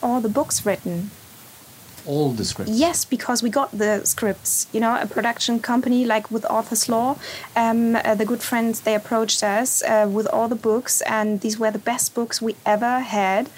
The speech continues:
Speaker 1: And the writer, Benjamin Gutsche, he hadn't done anything, uh, like, no big project beforehand. This is why I said we, we would work with any writer. And, um, yeah, they were just, um,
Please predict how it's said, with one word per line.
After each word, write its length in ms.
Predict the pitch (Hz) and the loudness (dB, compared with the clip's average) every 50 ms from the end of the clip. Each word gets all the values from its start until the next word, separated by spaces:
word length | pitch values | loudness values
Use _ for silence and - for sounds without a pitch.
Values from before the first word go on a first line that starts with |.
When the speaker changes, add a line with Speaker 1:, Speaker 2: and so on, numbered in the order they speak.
| - - - - - - - | -14 -12 -12 -12 -12 -6 -2
Speaker 1:
And 420 | - 214 214 214 220 220 214 202 - - | 0 2 2 2 2 0 0 -2 -4 -4
the 180 | - 214 202 208 | -4 -2 0 0
writer, 600 | 208 208 208 214 226 - 240 220 226 233 - - | 0 2 2 2 2 2 2 2 2 2 0 -2
Benjamin 340 | - 226 220 220 220 220 214 | -2 -2 -2 0 0 0 0
Gutsche, 320 | 208 233 233 - - 226 226 | 0 -2 -2 -2 -2 -2 0
he 280 | 226 214 226 226 196 - - | 0 0 0 -2 -2 -4 -8
hadn't 380 | 214 196 226 233 247 247 226 - | -6 -4 -2 0 2 2 2 2
done 260 | 220 208 214 214 214 - | 2 2 2 0 -2 -2
anything, 800 | 208 220 240 247 240 - 240 220 220 214 208 208 202 202 208 - - - | 0 2 2 2 0 0 -2 -2 0 0 0 0 0 -2 -2 -4 -6 -6
uh, 100 | - - - | -8 -4 -2
like, 420 | 214 226 208 202 202 190 190 - | 0 0 2 2 2 0 0 -2
no 320 | - - 220 220 220 226 226 | -2 0 2 2 2 2 0
big 260 | 208 240 220 214 - | 0 -2 -2 -2 -4
project 420 | - - 226 214 214 202 - - | -2 0 0 2 2 0 -4 -2
beforehand. 680 | - 196 - - 240 262 277 285 240 202 196 196 214 226 | -4 -6 -4 -2 0 2 2 2 2 2 0 0 0 0
This 200 | 214 220 214 - | 0 0 0 0
is 120 | 202 202 - | -2 0 0
why 200 | 214 196 196 196 | 0 2 2 2
I 20 | |
said 220 | 196 - 208 196 196 | 2 0 0 0 2
we, 260 | 196 208 202 196 - | 2 2 2 0 0
we 180 | - 196 226 | 0 0 0
would 200 | 226 226 233 214 | 0 2 0 0
work 260 | 208 214 202 202 202 - | 2 2 2 2 0 -2
with 160 | 202 196 - - | -6 -6 -2 -2
any 240 | 202 214 226 220 202 | 0 2 2 0 0
writer. 560 | - 196 196 196 220 - - 202 196 247 320 - - - - - - - - - - - - - - | 0 -2 -2 -2 -2 0 0 0 0 -2 -4 -6 -10 -12 -10 -10 -10 -10 -10 -10 -12 -12 -14 -12 -2
And, 380 | - 220 214 220 220 220 214 214 | 0 2 4 4 2 2 2 2
um, 440 | - - 220 220 220 220 220 214 208 | 4 4 4 2 2 2 0 0 2
yeah, 180 | 254 302 302 | 2 2 2
they 140 | 254 220 214 | 2 2 2
were 120 | 208 214 208 | 2 0 0
just, 480 | 208 - 214 - - - - - - - | 0 -2 -2 0 0 0 0 0 0 2
um, 360 | - 226 220 220 214 214 220 | 2 4 4 2 2 -2 -2